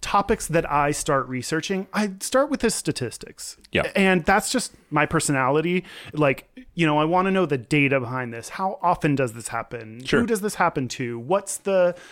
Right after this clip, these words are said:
Speaker 1: you know, psychological, you know, studies that have been done, all this stuff. And I realized after I had written all that stuff down,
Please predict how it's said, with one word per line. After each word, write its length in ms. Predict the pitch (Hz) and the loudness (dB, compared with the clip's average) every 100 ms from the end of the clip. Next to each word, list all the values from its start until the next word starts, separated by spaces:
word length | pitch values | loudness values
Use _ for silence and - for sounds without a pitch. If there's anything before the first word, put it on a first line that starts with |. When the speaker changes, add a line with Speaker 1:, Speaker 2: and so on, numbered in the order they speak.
| - - _ | -20 -20 _
Speaker 1:
you 100 | 151 | -6
know, 100 | 135 | -4
psychological, 1080 | 127 202 220 226 220 185 - 165 151 147 131 - _ _ | 0 0 2 4 2 2 0 2 4 2 -2 -12 _ _
you 100 | 151 | -2
know, 100 | 143 | 0
studies 600 | - - 208 175 139 127 | -2 0 2 4 2 0
that 160 | 117 143 | -2 -4
have 120 | 135 | -2
been 100 | 165 | 2
done, 160 | 160 139 | 2 2
all 80 | 139 | 0
this 100 | 135 | -2
stuff. 260 | 131 120 - - - | -4 -6 -12 -20 -2
And 100 | 196 | 2
I 60 | 208 | 4
realized 560 | 180 226 226 170 143 - _ _ _ _ | 4 4 4 4 0 -8 _ _ _ _
after 360 | - 233 - 202 | -2 0 2 4
I 20 | |
had 160 | 165 127 | 4 2
written 180 | 160 | -2
all 100 | 156 151 | 0 0
that 140 | 139 | -2
stuff 220 | - 143 | -4 -6
down, 380 | - 143 147 151 | -2 -2 -2 -6